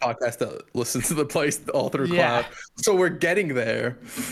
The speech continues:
Speaker 1: um, but more so until people, like, willingly ado-, adopt that method, um, we won't really see something like that. So the Series S has to stick around until then with what,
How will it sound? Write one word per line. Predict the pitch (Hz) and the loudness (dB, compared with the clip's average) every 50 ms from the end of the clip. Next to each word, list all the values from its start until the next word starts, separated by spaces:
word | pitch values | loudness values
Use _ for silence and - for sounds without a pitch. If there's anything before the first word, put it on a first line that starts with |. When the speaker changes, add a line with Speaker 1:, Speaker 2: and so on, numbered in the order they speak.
| - - - - | -10 -10 -6 -2
Speaker 1:
um, | 120 117 117 117 117 117 113 - - - | 0 0 2 0 0 -2 -4 -6 -6 -2
but | 131 143 131 | -2 -2 2
more | 151 165 160 | 2 0 0
so | 160 180 156 | 0 0 -2
until | 143 135 - 135 120 | -2 0 0 -2 -2
people, | 120 - 143 135 - 123 | -2 -4 -6 -2 0 0
like, | 120 117 117 120 | 0 0 -2 -2
willingly | 110 107 107 110 113 113 113 113 120 | 0 0 2 0 0 0 0 -2 -2
ado-, | 120 - - _ - - - 117 - - | -4 -6 -8 _ -6 -4 -4 -4 -6 -2
adopt | - 113 110 - - 110 120 - _ | -4 -4 -4 -2 -6 -6 -6 -4 _
that | - 131 120 - | -2 -2 -2 -2
method, | 127 127 127 - - 147 147 156 - _ _ _ _ _ _ _ _ _ _ _ | -4 -4 -2 0 -2 -2 -2 -2 -8 _ _ _ _ _ _ _ _ _ _ _
um, | - 107 107 107 113 - - 117 117 - - - 165 - - - _ _ _ _ | -4 -2 -2 -2 -2 -2 -2 -4 -4 -6 -8 -10 -12 -12 -14 -20 _ _ _ _
we | 127 117 120 120 | 0 0 2 0
won't | 113 131 - 80 92 92 - - - _ _ | 0 -2 -4 -4 -4 -6 -6 -8 -12 _ _
really | 123 120 104 - - - | -4 -2 -2 -2 -4 -4
see | - - - - - | -4 -4 -4 -4 -4
something | - - 104 110 | -4 -2 -2 -2
like | 113 113 | -4 -2
that. | - 127 127 131 | 0 -2 -2 -2
So | - - 110 | -4 -6 -8
the | 113 123 | -6 -4
Series | - - - - - | -6 -4 -4 -4 -4
S | - - - - | -4 -4 -6 -4
has | - 143 - - - | -6 -6 -8 -8 -8
to | - | -6
stick | - - - - - | -6 -4 -4 -4 -4
around | - - - - | -4 -4 -4 -6
until | - - - - | -6 -6 -6 -6
then | - - - - 120 | -6 -4 -4 -4 -4
with | 120 - - | -4 -4 -4
what, | - - - - | -4 -4 -4 -6